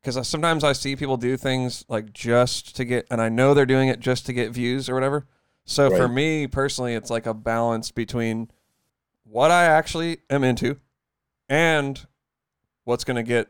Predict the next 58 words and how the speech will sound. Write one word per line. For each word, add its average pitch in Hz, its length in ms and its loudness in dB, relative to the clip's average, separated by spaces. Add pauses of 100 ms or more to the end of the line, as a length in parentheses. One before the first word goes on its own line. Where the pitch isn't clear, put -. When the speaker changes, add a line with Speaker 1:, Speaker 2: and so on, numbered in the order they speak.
(100)
Speaker 1:
some 110 300 -8
views, 113 400 -10 (100)
you 123 80 -4
know? 123 220 0
Like, 131 260 0 (380)
we 143 120 2
Speaker 2:
Right. 165 140 4
Speaker 1:
did, 160 100 -6
we 147 100 0
did, 170 160 -2
like, 147 140 0
a 135 40 2
little 131 180 2
Dying 127 280 0
Fetus 117 300 -6
cover, 104 300 -2 (260)
all 110 80 -2
right, 113 120 0 (180)
a 123 40 -10
couple 120 220 -2
months 120 240 0
ago, 127 240 -2 (320)
or, 120 100 -6
like, 117 120 0
Speaker 2:
That - 20 2
Speaker 1:
a - 20 0
Speaker 2:
was 117 60 -2
Speaker 1:
month 123 140 2
Speaker 2:
sick, - 100 4
Speaker 1:
ago. 139 140 0
Speaker 2:
yeah. 135 180 2 (600)
Speaker 1:
But, 156 220 4
dude, 190 160 6
I'm 131 80 2
not 190 160 2
gonna 175 140 2
lie. 175 200 6
I, 127 400 2
I 139 140 6
was 165 180 2
like, 147 200 2
"Hey, 165 180 2
I'm 123 140 4
not, 180 280 0
I'm 165 240 2
gonna 185 140 2
go," 147 720 0 (240)
<laughs> - 240 -20
it's - 100 -12
funny 147 180 2
that 113 60 0
I'm 107 60 -2
gonna 107 140 -4
say 113 140 -2
this 104 280 -6
in, 113 220 -8
in 107 120 -6
public, 113 280 -4